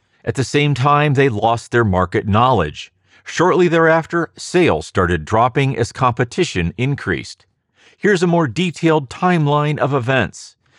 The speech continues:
In two thousand two, a competitor launched a new product. The market shares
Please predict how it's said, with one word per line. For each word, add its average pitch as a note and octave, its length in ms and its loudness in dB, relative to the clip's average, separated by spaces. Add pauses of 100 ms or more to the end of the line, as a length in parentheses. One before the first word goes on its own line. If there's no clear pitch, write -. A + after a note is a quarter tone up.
(120)
In B2 140 0
two C#3 180 -2
thousand C#3 440 -2
two, C#3+ 260 0
a - 120 -2
competitor A#2+ 760 -2
launched A#2 500 -2
a D#3 80 0
new G2 220 0
product. C3 600 0 (580)
The C#3 100 0
market E3 400 0
shares D#3 400 0